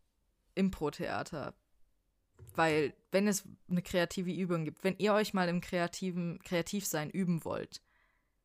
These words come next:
versucht, Impro-Theater zu machen. Also da gibt's ganz viele Übungen.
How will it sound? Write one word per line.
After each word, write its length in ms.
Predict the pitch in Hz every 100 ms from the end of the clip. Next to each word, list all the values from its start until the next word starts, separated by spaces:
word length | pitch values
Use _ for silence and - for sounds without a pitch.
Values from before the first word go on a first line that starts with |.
| _ _ _ _
versucht, 480 | - 185 170 208 - -
Impro-Theater 760 | 175 185 160 170 - 156 151
zu 160 | - 143
machen. 320 | 135 135 -
Also 160 | - 180
da 40 |
gibt's 200 | 185 190
ganz 220 | - 196 202
viele 180 | 175
Übungen. 580 | 165 175 160 143 - -